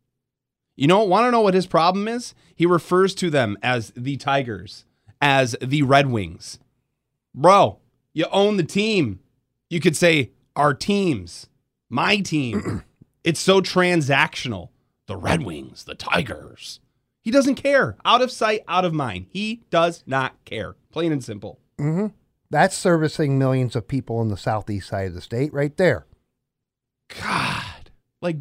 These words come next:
Speaker 1: dude.
Speaker 2: I, I, I, I am going to, I, I totally agree with you. As, uh, Ilitch, um,
Speaker 1: He doesn't care.
Speaker 2: it, it's, it might be time. It might be time.
Speaker 1: Sell the team.
Speaker 2: Who's gonna buy it?
Speaker 1: Anybody. There are, dude, there are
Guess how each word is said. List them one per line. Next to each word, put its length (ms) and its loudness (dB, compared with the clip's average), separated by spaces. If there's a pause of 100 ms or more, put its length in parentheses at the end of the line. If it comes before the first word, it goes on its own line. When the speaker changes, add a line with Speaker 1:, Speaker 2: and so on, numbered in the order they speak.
(140)
Speaker 1:
dude. 640 4 (1120)
Speaker 2:
I, 220 -2
I, 240 -2 (100)
I, 140 -4 (120)
I 140 -4
am 140 -4
going 300 -2
to, 160 -12
I, 300 0
I 160 -2
totally 400 0
agree 280 0
with 180 -4
you. 200 -2
As, 120 -8 (160)
uh, 60 -10 (160)
Ilitch, 640 -2
um, 480 -6
Speaker 1:
He 120 -4
doesn't 460 4
care. 420 4
Speaker 2:
it, 100 8
it's, 300 2
it 200 6
might 280 4
be 120 2
time. 400 -4 (200)
It 140 -4
might 220 -6
be 100 -14
time. 160 -14
Speaker 1:
Sell 640 8 (160)
the 80 0
team. 440 4
Speaker 2:
Who's 180 8
gonna 180 6
buy 280 10
it? 200 4 (680)
Speaker 1:
Anybody. 640 6
There 160 8
are, 120 6
dude, 520 -2
there 200 4
are 300 4